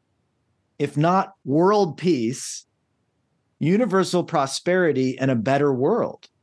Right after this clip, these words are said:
What has he brought? Right? There's so many skeptics today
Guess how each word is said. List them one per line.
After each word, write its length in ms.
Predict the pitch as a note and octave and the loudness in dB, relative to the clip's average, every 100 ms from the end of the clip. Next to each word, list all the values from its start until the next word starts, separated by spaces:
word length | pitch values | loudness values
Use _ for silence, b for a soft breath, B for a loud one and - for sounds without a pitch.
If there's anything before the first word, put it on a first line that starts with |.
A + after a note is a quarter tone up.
| _ _ _ _ _ _ _ | _ _ _ _ _ _ _
What 140 | D#3 A3 | -2 -2
has 120 | A3 | 0
he 80 | A3 | -2
brought? 540 | E3 A#3 A#3 - - _ _ _ _ _ _ _ _ | -2 -2 -4 -10 -20 _ _ _ _ _ _ _ _
Right? 160 | - C#3+ | -4 -2
There's 140 | D3 | -2
so 100 | F3+ | 0
many 160 | G#3+ G3+ | 2 2
skeptics 680 | - - G#3 A3+ D#3+ B2 - | 0 -2 -2 -2 -4 -4 -6
today 680 | D#3 C3+ F#3+ E3 B2 D#3 | -4 0 2 2 2 0